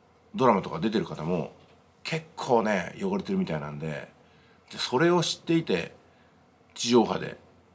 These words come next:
うん、こういったタレントを使うのかどうか。うん。まあ、これ見ものじゃないかなと思いますね。六月の参院選はなかなか別の意味で面白いことが起きそうじゃないですか。ということでね、タイトルはイーロン・マスク氏九パーセント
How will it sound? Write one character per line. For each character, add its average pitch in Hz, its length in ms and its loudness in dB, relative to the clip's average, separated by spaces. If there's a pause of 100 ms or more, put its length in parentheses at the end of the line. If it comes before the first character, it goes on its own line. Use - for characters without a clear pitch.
(240)
う 107 100 -10
ん、 - 460 -10
こ - 120 -6
う - 20 0
い - 40 -6
っ - 20 -8
た - 60 -8
タ - 120 -6
レ 104 60 -2
ン 92 60 -2
ト 95 80 -4
を 90 40 -6
使 - 200 -4
う 107 80 2
の 82 80 -2
か 82 120 -10
ど 80 80 -8
う 78 40 -12
か。 - 160 -18 (360)
う 101 40 -14
ん。 95 40 -12
ま - 880 -14
あ、 - 0 -
こ 107 120 -2
れ 101 60 4
見 104 100 6
も 113 120 6
の 113 40 4
じ 107 80 4
ゃ 95 40 6
な 80 80 2
い 78 40 -6
か 69 120 -10
な 78 80 -8
と - 80 -14
思 - 60 -16
い - 20 -18
ま - 60 -14
す 92 40 -12
ね。 85 80 -6
六 110 180 2
月 117 180 8
の 78 160 -4 (360)
参 104 260 -2
院 90 260 -2
選 95 200 -2
は 87 120 -2
な 98 100 0
か 107 80 4
な 104 80 4
か 92 280 2
別 104 220 -4
の 113 80 4
意 104 40 4
味 82 100 0
で 67 160 -10 (580)
面 107 140 -2
白 95 180 0
い 85 40 -4
こ 78 80 -10
と 73 100 -10
が - 160 -10 (300)
起 - 80 -14
き - 60 -4
そ 101 100 -2
う 92 40 -4
じ 80 60 -6
ゃ - 20 -8
な 90 80 -10
い - 20 -12
で - 60 -16
す - 60 -16
か。 - 120 -18 (1300)
と 113 80 -8
い 104 40 -2
う - 20 -2
こ 92 80 -2
と 82 60 -6
で 92 60 -6
ね、 92 300 -6
タ 123 120 4
イ 120 60 8
ト 110 100 2
ル 85 120 2
は 76 200 -2
イ 127 100 2
ー - 20 6
ロ 120 80 12
ン・ 110 80 8
マ 110 100 8
ス - 100 -4
ク - 80 -8
氏 - 220 -4 (260)
九 123 160 0
パ 117 100 2
ー - 20 2
セ 110 140 -2
ン 92 60 -2
ト - 340 -10